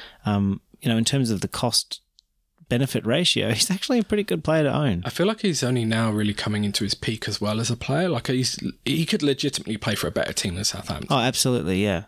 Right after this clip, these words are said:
Speaker 2: He's
Speaker 1: I mean,
Speaker 2: a, he's
Speaker 1: he's,
Speaker 2: a
Speaker 1: he's
Speaker 2: class player.
Speaker 1: one of the best set piece takers in the entire Premier League.
Speaker 2: Yeah.
Speaker 1: Um, and that includes the top six clubs. So,
Speaker 2: That's fair.
Speaker 1: um,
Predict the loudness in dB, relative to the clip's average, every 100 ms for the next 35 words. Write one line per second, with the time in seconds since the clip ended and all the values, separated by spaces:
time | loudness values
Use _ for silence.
0 | _ 0 2 2 2 0 2 2 2 -2
1 | 0 2 2 2 0 2 2 0 0 0
2 | 2 0 0 2 2 2 2 0 2 2
3 | 2 0 -6 -8 -6 -6 -10 -16 -18 -4
4 | 0 2 2 2 0 0 -2 -2 -2 0
5 | -2 -2 -2 -2 -2 0 2 2 0 -4
6 | -8 -6 -6 -6 -8 -2 0 4 2